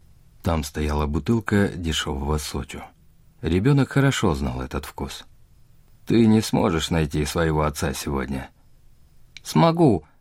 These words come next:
«Но не сможешь сегодня найти. Завтра найдёшь». Мальчик выбрал самый подходящий момент, чтобы поднять свою стопку.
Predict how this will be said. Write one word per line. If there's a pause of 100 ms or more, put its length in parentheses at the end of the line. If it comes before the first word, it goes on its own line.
(280)
«Но
не
сможешь
сегодня
найти. (480)
Завтра
найдёшь». (960)
Мальчик
выбрал
самый
подходящий
момент,
чтобы
поднять
свою
стопку.